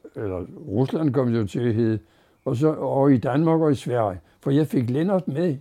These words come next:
i den her proces. Ved hvert møde kunne jeg fortælle om mit og Lennarts projekt, der hver gang var blevet ti gange bedre,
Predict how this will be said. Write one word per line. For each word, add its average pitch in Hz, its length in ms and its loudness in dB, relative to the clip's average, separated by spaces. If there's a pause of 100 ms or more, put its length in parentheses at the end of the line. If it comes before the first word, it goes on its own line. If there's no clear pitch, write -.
i 131 140 -6
den 135 200 -2
her 123 140 -2
proces. - 640 -8 (1160)
Ved 139 160 0
hvert 180 300 -2
møde 180 360 4
kunne 160 220 0
jeg 123 80 0
fortælle 156 640 -2
om 127 160 -6
mit 139 340 0
og 135 100 -4
Lennarts 139 420 -2
projekt, 147 480 -6 (340)
der 135 80 2
hver 190 240 2
gang 160 240 2
var 147 80 4
blevet 123 300 0
ti 196 240 0
gange 123 280 -2
bedre, 151 500 2